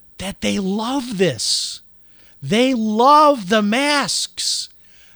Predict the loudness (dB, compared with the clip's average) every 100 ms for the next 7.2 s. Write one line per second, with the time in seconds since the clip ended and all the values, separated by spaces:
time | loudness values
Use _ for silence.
0 | _ -8 -4 -2 -2 0 0 0 0 0
1 | 0 -2 -2 -2 0 0 0 0 -2 -2
2 | -2 -2 -2 -2 -4 -4 -6 -6 -6 -2
3 | 0 2 2 0 -4 -6 -10 _ _ _
4 | _ _ _ _ -4 -2 -2 -4 -12 -10
5 | -8 -8 -4 -4 -4 -6 -6 -4 -4 -4
6 | -2 -2 -2 -4 -4 -6 -4 -2 -2 -4
7 | -6 -12